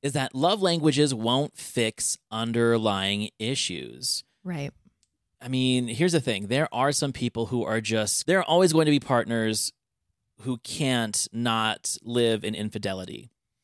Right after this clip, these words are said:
Speaker 1: There
Speaker 2: Right.
Speaker 1: are always going to be partners who can't not lie to you.
Speaker 2: Right.
Speaker 1: There are always going to be partners who may not be able to control their temper, their anger, their violent outbursts.
Speaker 2: Right.
Speaker 1: Those are things that you need therapy,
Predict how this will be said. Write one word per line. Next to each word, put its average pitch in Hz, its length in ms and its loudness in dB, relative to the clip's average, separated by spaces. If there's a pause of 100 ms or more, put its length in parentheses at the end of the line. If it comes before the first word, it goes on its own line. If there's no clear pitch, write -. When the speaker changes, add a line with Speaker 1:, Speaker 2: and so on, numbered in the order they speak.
(300)
Speaker 1:
There 147 140 2
Speaker 2:
Right. 143 60 2
Speaker 1:
are 131 60 2
always 151 280 6
going 147 120 2
to 135 40 0
be 131 80 0
partners 117 540 0 (100)
who 117 160 0
can't 120 720 -4 (160)
not 117 420 -2
lie 107 420 -2
to - 140 -6
you. 90 400 -12
Speaker 2:
Right. 147 260 -8 (120)
Speaker 1:
There 123 140 -2
are 120 40 -2
always 123 260 2
going 123 100 2
to 117 60 2
be 117 80 2
partners 113 680 -2 (100)
who 117 160 -4
may 117 320 0
not 117 480 0
be 127 160 -2 (300)
able 127 280 0
to 117 120 -6
control 117 440 0
their 113 200 0
temper, 127 640 0 (300)
their 127 160 2 (100)
anger, 120 600 2 (200)
their 117 280 0
violent 113 520 -2
outbursts. 107 840 -4 (460)
Speaker 2:
Right. 143 320 -6
Speaker 1:
Those 143 280 0
are 202 60 4
things 139 300 0
that 101 200 -2
you 110 220 0
need 95 220 -2
therapy, 147 880 2